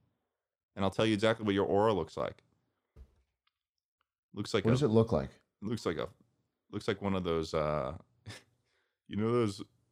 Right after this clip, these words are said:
Speaker 1: you know those furry dildos?
Speaker 2: Tucker, let's do chuckle mail, please.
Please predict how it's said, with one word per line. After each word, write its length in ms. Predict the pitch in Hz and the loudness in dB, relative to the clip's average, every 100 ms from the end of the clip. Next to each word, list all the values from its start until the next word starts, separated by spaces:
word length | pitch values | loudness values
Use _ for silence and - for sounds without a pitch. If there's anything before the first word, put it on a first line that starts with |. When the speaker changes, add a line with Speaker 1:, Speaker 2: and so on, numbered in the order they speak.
| _ _ _ - | _ _ _ -6
Speaker 1:
you 80 | 110 | -2
know 80 | 147 | 0
those 200 | 110 - | 0 -2
furry 400 | - 90 98 95 | 2 4 4 2
dildos? 600 | 98 101 104 104 113 - _ _ _ _ _ _ - - _ - - _ _ - | 2 2 2 0 -2 -10 _ _ _ _ _ _ -20 -20 _ -18 -18 _ _ -2
Speaker 2:
Tucker, 300 | - 131 147 | 8 12 12
let's 240 | 127 165 - | 12 12 12
do 140 | 160 | 8
chuckle 400 | - 123 101 95 | 10 10 10 8
mail, 220 | 87 80 | 8 6
please. 440 | - 82 73 - | 4 2 2 0